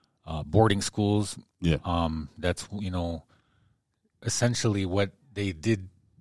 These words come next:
Speaker 1: the, in, during the Holocaust, the Jewish people, is they separated the children from the adults.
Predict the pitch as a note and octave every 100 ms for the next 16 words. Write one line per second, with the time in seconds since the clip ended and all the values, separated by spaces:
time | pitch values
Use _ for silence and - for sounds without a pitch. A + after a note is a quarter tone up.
0 | - G#2 - F#2+ F#2+ F2+ G#2 G2+ F2 F#2
1 | A#2+ A2 - F2+ - - F2 D2+ A2 A#2+
2 | - F#2 F2+ F2 E2+ D#2+ F2+ - A2+ -
3 | G2 E2+ D#2 D#2+ - G#2+ G#2+ G2+ F2+ -
4 | F2 D#2 E2 F2 D#2+ G2 F2+ - -